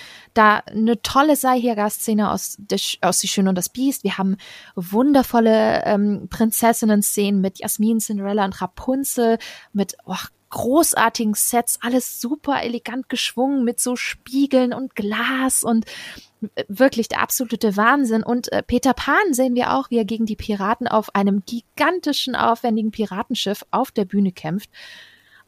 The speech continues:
Also ganz ehrlich, mich hat schon lange keine Disney-Show so sehr begeistert. Das war absolutes Weltniveau und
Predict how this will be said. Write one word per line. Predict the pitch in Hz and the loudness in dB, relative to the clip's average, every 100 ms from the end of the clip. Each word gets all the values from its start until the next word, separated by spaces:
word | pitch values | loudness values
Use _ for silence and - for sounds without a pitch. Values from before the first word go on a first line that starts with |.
| - | -4
Also | 226 | 0
ganz | 233 294 - | 2 2 2
ehrlich, | 269 294 - - | 2 2 -2 -2
mich | 269 - 285 | -2 -2 -4
hat | 285 | -4
schon | - 254 | -2 0
lange | 240 220 226 | 2 2 0
keine | - - 247 269 294 | -4 0 2 2 0
Disney-Show | - 240 226 220 - 202 202 - - | 2 2 2 0 -2 -4 -6 -8 -4
so | - - - 311 | 0 2 6 6
sehr | 330 285 | 8 6
begeistert. | 202 - 175 175 - - - - - _ _ | 6 2 -2 -2 -6 -6 -10 -10 -16 _ _
Das | 214 - 254 | -2 0 4
war | 254 - - | 4 4 0
absolutes | 277 - 320 294 285 262 214 | -6 -6 -4 -2 0 -2 4
Weltniveau | 220 240 247 214 208 226 254 | 4 4 0 -2 0 2 0
und | - 220 220 | 0 0 0